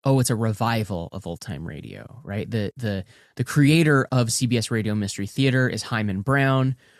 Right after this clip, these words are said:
who famously was the creator of Inner Sanctum Mysteries, right? So there's a direct connection to O T R, um, like, as far, like, not just, you know, s-, some, some,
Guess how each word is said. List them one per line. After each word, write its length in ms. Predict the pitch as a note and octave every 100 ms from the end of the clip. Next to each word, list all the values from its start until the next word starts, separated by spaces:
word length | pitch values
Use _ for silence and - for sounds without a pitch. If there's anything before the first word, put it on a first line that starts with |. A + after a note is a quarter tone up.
| _ -
who 140 | D3+
famously 440 | C3 C3 B2+ B2
was 360 | A#2 G#2+ A#2 A2
the 60 | -
creator 420 | - G#2 G#2 G#2
of 100 | E2
Inner 180 | A2 G#2
Sanctum 420 | - F#2+ - E2+
Mysteries, 580 | D#2 - - G1+ - -
right? 260 | F#2 F#2+ - _ - -
So 120 | F3
there's 220 | G3 F#3+
a 80 | E3+
direct 720 | B2+ C#3 A#2 D3+ G3+ E3+ -
connection 460 | - A2+ A2+ G#2+ F#2+
to 100 | D#2+
O 120 | G2
T 200 | - F#2+
R, 440 | F2+ F2 E2+ E2 - _ _ _ _ -
um, 460 | G2+ F#2+ F#2 F2 - -
like, 200 | A#2 A2+
as 80 | A#2
far, 280 | A#2+ A2 -
like, 240 | A#2+ G#2 _ _ _ _ _ -
not 320 | F#3 G#3+ G3
just, 280 | E3+ C#3+ -
you 160 | C#3+ B2+
know, 160 | G#2+
s-, 260 | A#2 B2 - C3
some, 500 | - D3+ C#3+ C#3 -
some, 400 | - C#3 C3+ -